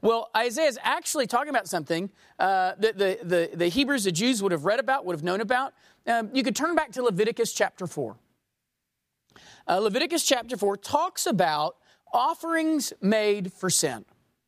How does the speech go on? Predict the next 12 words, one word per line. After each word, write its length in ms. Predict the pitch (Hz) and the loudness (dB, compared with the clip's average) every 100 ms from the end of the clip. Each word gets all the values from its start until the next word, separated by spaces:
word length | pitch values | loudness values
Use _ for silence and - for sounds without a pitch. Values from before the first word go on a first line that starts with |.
| _ _ _ _ _ _ _ _ _ _ - | _ _ _ _ _ _ _ _ _ _ 0
And, 160 | 233 | 0
and 200 | 240 247 | 2 0
we're 140 | 294 349 | 0 0
gonna 160 | 277 | 0
read 340 | 233 285 311 320 | 0 2 2 2
through 160 | 320 | 0
these, 400 | 277 277 285 240 | 2 2 2 2
and, 140 | 208 190 | 0 0
and 200 | 196 202 | 0 0
we're 140 | 269 | 0
gonna 140 | 269 | 0
see, 460 | 240 - 269 269 262 | 0 2 2 2 0